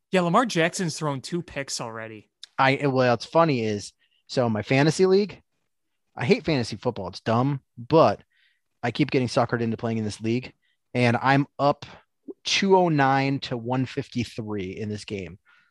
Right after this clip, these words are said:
Speaker 2: And he has Lamar Jackson, or whoever I'm playing has Lamar Jackson, and I have Pat Mahomes and Harrison Butker, their kicker.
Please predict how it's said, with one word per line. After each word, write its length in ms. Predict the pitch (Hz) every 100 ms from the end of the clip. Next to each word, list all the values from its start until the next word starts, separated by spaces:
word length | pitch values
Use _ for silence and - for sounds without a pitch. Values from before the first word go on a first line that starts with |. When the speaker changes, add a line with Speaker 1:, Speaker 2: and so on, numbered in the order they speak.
| _ _ _ _ _ _ -
Speaker 2:
And 520 | 120 117 117 113 107 - _ _ _ _ _
he 460 | - - 151 185
has 380 | 156 160 147 131
Lamar 380 | 131 123 127 127
Jackson, 880 | 113 120 117 120 - 117 107 107 107
or 220 | 107 107 - _ 113
whoever 300 | 131 113 113
I'm 80 |
playing 300 | 101 107 104
has 280 | 117 120 110
Lamar 420 | 127 127 131 131
Jackson, 800 | 120 127 120 117 - 113 104 107 - _ _ _ _ _ _ _ _ _ _
and 120 | 123 123
I 140 | 131
have 200 | 139 -
Pat 220 | 143 123
Mahomes 680 | 113 117 110 92 92 - - _ _ _ _ _ _ _ _ _ _ _ -
and 240 | 151 143
Harrison 500 | 123 139 131 - 127
Butker, 500 | 107 113 - 104 104 -
their 140 | 110
kicker. 500 | - 113 - 98 -